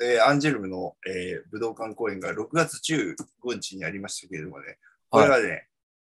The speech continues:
Speaker 1: あのー、もうね、ちょっと。
Speaker 2: パーフェクションね。はい。
Speaker 1: あのー、なんて言ったらいいんでしょう、もう。
Speaker 2: メモ見てください、メモ。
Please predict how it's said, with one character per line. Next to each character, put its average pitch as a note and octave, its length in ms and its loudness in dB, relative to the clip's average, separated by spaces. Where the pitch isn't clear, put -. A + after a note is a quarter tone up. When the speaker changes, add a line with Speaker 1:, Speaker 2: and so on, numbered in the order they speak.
Speaker 1:
あ G2 200 -4
の F#2+ 120 -6
ー、 - 20 -6
も E2+ 1400 -6
う C3 540 4
ね、 G2+ 180 -8
ち - 80 -8
ょ A2 80 -4
っ - 80 -16
と。 F#2 440 -4
Speaker 2:
パ A#2+ 140 6
ー - 20 4
フ B2 80 4
ェ A2+ 40 6
ク - 80 -10
シ - 80 -8
ョ D#2 60 -4
ン D#2 40 -4
ね。 F#3 200 2
は E2+ 140 0
い。 - 60 -12
Speaker 1:
あ G#2+ 160 -6
の G#2 840 -4
ー、 A#2+ 80 -4
な F#3+ 100 2
ん G3+ 60 -2
て - 80 -12
言 G#2+ 540 -10
っ - 20 -20
た B2 140 2
ら G#2+ 60 -2
い G#2 60 -2
い - 20 -6
ん G2+ 40 -8
で G2 80 -4
し - 80 -6
ょ G2 40 -8
う、 - 40 -10
も A#2+ 280 -2
う。 A#2 40 -10
Speaker 2:
メ D3 140 2
モ C3+ 120 4
見 A#2+ 80 0
て A#2 120 0
く - 60 4
だ F2+ 80 2
さ - 160 -8
い、 - 20 4
メ A2+ 160 4
モ。 G2+ 220 -4